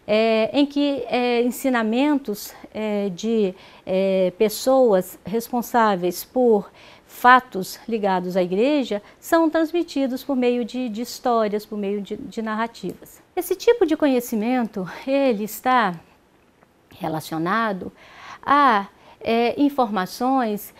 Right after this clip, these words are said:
que são regidas pela fé, evidências que são regidas pela fé. E a obra de Deus é considerado o verdadeiro conhecimento, a fonte do verdadeira, verdadeiro conhecimento religioso.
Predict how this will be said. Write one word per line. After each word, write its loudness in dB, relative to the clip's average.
que -2
são 0
regidas -2
pela 2
fé, 0
evidências 0
que -6
são -4
regidas -4
pela -4
fé. -4
E 2
a 6
obra 6
de -2
Deus 2
é 0
considerado -4
o -6
verdadeiro 0
conhecimento, 0
a -2
fonte -6
do -6
verdadeira, -4
verdadeiro -2
conhecimento -4
religioso. -6